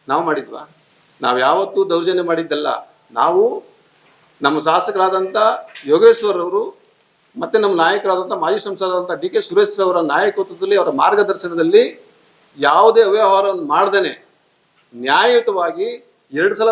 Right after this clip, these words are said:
ಸೋತಿದ್ದಂಥ ಲಿಂಗೇಶ್ ಕುಮಾರ್ ಅವ್ರನ್ನ ಗೆಲ್ಲಿಸ್ಲಿಕ್ಕೆ ನಮ್ಮ ಮುಖಂಡರುಗಳು ಏನಿದ್ದೀವಿ ಇಲ್ಲಿ, ಮತ್ತೆ ತಾಲೂಕಲ್ಲಿ, ಮತ್ತೆ ನಮ್ಮ ಅಧ್ಯ-, ಡೈರಿ ಅಧ್ಯಕ್ಷರುಗಳು ಮತ್ತೆ ಕಾರ್ಯದರ್ಶಿಗಳೆಲ್ಲ ಸೇರಿ ಒಮ್ಮತದಿಂದ ತುಂಬಾ ಕಷ್ಟಪಟ್ಟು ಈ ಒಂದು ಗೆಲುವನ್ನು ತಗೊಂಡು ಬಂದಿದ್ದೀವಿ. ಇದರಲ್ಲಿ ಯಾವುದೇ ದುರುದ್ದೇಶ ಇಲ್ಲ,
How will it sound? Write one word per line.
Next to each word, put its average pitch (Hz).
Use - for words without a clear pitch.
ಸೋತಿದ್ದಂಥ 220
ಲಿಂಗೇಶ್ 214
ಕುಮಾರ್ 196
ಅವ್ರನ್ನ 190
ಗೆಲ್ಲಿಸ್ಲಿಕ್ಕೆ 202
ನಮ್ಮ 170
ಮುಖಂಡರುಗಳು 208
ಏನಿದ್ದೀವಿ 202
ಇಲ್ಲಿ, 202
ಮತ್ತೆ 190
ತಾಲೂಕಲ್ಲಿ, 190
ಮತ್ತೆ 185
ನಮ್ಮ 170
ಅಧ್ಯ-, 151
ಡೈರಿ 185
ಅಧ್ಯಕ್ಷರುಗಳು 185
ಮತ್ತೆ 165
ಕಾರ್ಯದರ್ಶಿಗಳೆಲ್ಲ 180
ಸೇರಿ 185
ಒಮ್ಮತದಿಂದ 185
ತುಂಬಾ 165
ಕಷ್ಟಪಟ್ಟು 208
ಈ 185
ಒಂದು 165
ಗೆಲುವನ್ನು 180
ತಗೊಂಡು 175
ಬಂದಿದ್ದೀವಿ. 151
ಇದರಲ್ಲಿ 156
ಯಾವುದೇ 180
ದುರುದ್ದೇಶ 185
ಇಲ್ಲ, 190